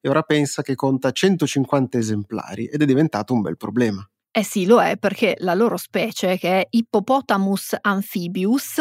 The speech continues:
Speaker 2: è tipica dell'Africa, quindi non della Colombia, e sta mettendo a rischio gli ecosistemi locali, un po' come le nutrie da noi.
Speaker 1: <laughs> Eh sì, esatto.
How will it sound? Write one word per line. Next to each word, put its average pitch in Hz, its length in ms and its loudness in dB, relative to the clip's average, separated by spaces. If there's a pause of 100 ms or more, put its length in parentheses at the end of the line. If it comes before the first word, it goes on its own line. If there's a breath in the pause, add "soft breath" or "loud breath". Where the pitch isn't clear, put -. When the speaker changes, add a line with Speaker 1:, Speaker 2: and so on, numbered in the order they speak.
(140)
Speaker 2:
è - 240 0
tipica 185 560 0
dell'Africa, 185 720 -2
quindi 180 260 -2
non 185 320 2
della 170 320 0
Colombia, 202 580 2 (240 loud breath)
e 302 120 -6
sta 240 160 2
mettendo 202 460 0
a - 20 4
rischio 185 380 0
gli 196 100 0
ecosistemi 185 840 -2
locali, 190 460 2
un 208 100 2
po' 262 100 2
come 208 220 4
le 185 140 2
nutrie 190 500 2
da 180 100 0
noi. 175 400 -2 (180)
Speaker 1:
<laughs> 143 260 -8
Eh 131 160 0
sì, - 160 -2
esatto. 107 280 -2